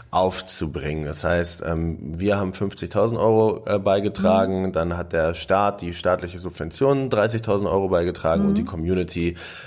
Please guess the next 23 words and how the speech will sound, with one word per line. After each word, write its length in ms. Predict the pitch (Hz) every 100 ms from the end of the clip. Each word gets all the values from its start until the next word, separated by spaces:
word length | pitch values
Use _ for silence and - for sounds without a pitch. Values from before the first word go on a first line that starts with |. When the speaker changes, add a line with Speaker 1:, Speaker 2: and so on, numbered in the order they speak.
| -
Speaker 1:
nochmal, 480 | 92 - 85 85
sagen 220 | 82 90 85
wir, 100 | -
zwanzigtausend 600 | 107 147 - 127 110 107
Euro, 220 | 101 95
aber 140 | 82
nicht 180 | 92 101
im 180 | - 85
Wert 260 | 90 90 -
von 460 | - 85 85 76
Geld, 320 | 92 107 127 82
weil 80 |
das 180 | 80 82
haben 160 | 95 127
sie 140 | 120
ja 80 | 113
nicht, 240 | 107 110
sondern 220 | 87 80 196
Speaker 2:
Ja. 100 | 104
Speaker 1:
von 80 |
Arbeitskraft, 880 | - 107 98 90 - 90 87 85 -
von 400 | - 85 87 85
Speaker 2:
Okay. 160 | 180